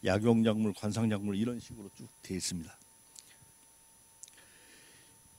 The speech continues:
대개 이제 임업 쪽의 소득은 다른 데보다 좀 낮아요. 수산업이 제일 높-, 농-, 예, 일 차 산업 중에서 수산업이 제일 높습니다. 수산업이 높고, 그다음에 농업,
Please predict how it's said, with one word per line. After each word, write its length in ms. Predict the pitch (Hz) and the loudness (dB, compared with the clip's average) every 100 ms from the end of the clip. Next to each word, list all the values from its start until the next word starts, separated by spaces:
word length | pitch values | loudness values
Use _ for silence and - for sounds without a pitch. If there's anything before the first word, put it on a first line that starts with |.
| - | 6
대개 260 | - 220 262 | 12 12 12
이제 260 | 247 240 190 | 12 12 12
임업 280 | 214 220 | 12 12
쪽의 260 | 233 226 208 | 12 12 12
소득은 840 | - 254 233 233 190 214 220 143 | 12 8 8 10 12 12 12 12
다른 280 | - 151 202 | 10 12 12
데보다 260 | 196 190 165 | 12 12 12
좀 220 | 190 160 | 12 8
낮아요. 440 | 113 120 143 92 - - _ _ _ _ _ _ _ - | 10 12 12 12 8 -20 _ _ _ _ _ _ _ -14
수산업이 680 | - - 214 233 240 214 175 | 2 12 12 12 12 12 12
제일 220 | 151 156 | 12 12
높-, 160 | 160 151 | 12 10
농-, 320 | 147 170 165 240 | 8 8 4 -4
예, 200 | 156 156 147 - - | 2 2 2 -4 -2
일 140 | 175 | 4
차 160 | 214 202 | 10 12
산업 260 | 202 185 | 12 8
중에서 220 | 170 151 | 2 0
수산업이 420 | 143 - 233 226 151 | 2 12 12 12 12
제일 140 | 135 | 8
높습니다. 480 | 110 - 107 90 78 | 6 2 0 0 -4
수산업이 380 | - 147 156 143 | 2 10 10 8
높고, 480 | 113 - 196 277 - - - | 0 0 2 2 0 -20 -18
그다음에 380 | - 123 123 120 | 0 4 6 6
농업, 440 | 107 104 117 190 | 4 2 0 -4